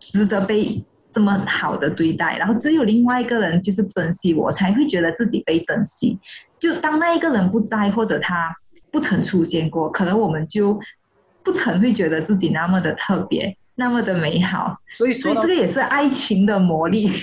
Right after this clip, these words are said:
Speaker 1: <laughs>
Speaker 2: 是，爱-，爱情的有一种感觉，就是一种放大的感觉吧。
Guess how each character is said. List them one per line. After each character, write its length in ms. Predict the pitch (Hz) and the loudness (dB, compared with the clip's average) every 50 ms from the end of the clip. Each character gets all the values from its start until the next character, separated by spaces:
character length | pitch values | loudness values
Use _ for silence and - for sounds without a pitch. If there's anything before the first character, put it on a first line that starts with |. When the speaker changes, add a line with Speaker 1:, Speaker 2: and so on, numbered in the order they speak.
| - 349 - | -2 -2 -2
Speaker 1:
<laughs> 200 | - - 339 - - | -2 -2 -4 -4 -4
Speaker 2:
是， 380 | - - - 262 - - - _ - - - - | -4 -2 -2 -2 -2 -4 -6 _ -16 -14 -10 -6
爱-， 120 | - - - | -4 -2 -2
爱 140 | - 311 320 | 0 -2 -2
情 220 | - - 165 175 | 0 0 0 0
的 100 | 175 175 | 0 2
有 120 | 165 156 165 | 2 2 2
一 40 | - | 0
种 160 | - 151 120 | 0 -2 -2
感 140 | - 117 117 | -2 -4 -2
觉， 100 | 123 139 | -2 -2
就 100 | 156 190 | 0 0
是 100 | 190 208 | -2 -2
一 20 | 214 | -2
种 100 | 175 151 113 - | -2 -4 -4 -4
放 220 | - 196 180 156 156 | -2 0 0 0 0
大 180 | 175 156 135 | 0 -4 -4
的 60 | 120 107 | -4 -4
感 200 | 107 104 101 104 | -6 -6 -8 -10
觉 100 | - - 107 | -12 -12 -10
吧。 140 | 107 101 | -12 -12